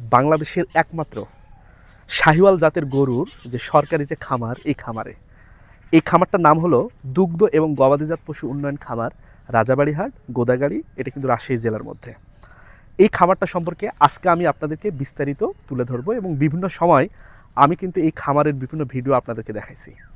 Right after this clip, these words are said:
এই খামারটা মূলত এর সূচনা যেটাকে বলা চলে, চিন্তাভাবনা, প্রথমে চলে আসে হলো, আহ, উনিশশো আটষট্টি সালে এবং ভাবনা চিন্তা করা হয় এখানে একটা সরকারি খামার হবে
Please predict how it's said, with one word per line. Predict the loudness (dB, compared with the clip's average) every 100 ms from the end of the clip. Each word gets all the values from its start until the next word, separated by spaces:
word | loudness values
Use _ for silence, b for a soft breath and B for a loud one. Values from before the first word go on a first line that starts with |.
| -20 b b b 2
এই |
খামারটা | 2 2 0 0
মূলত | -2 -2 0 0 0 -2
এর | -8
সূচনা | -6 -8 -4 0 0
যেটাকে | -2 -4 -2
বলা | 0 -2
চলে, | -2 -6 -8 -12 _ -6
চিন্তাভাবনা, | 0 0 0 -4 -6 -10 B B -4
প্রথমে | -2 -2
চলে | 0 2 2
আসে | 2 -2
হলো, | -6 -4 -6 b b
আহ, | -2 0
উনিশশো | -2 -4
আটষট্টি | -4 -4 -6 -10 -8
সালে | -8 -10 -14 -20 b b b b
এবং | 2 4 2 -6 -8
ভাবনা | 4 4 4
চিন্তা | 0 -4 2
করা | 2 2
হয় | 0 -2 -6
এখানে | -8 -6
একটা | -6 -8
সরকারি | -4 -4 -2 -4
খামার | -4 -4 -2
হবে | -2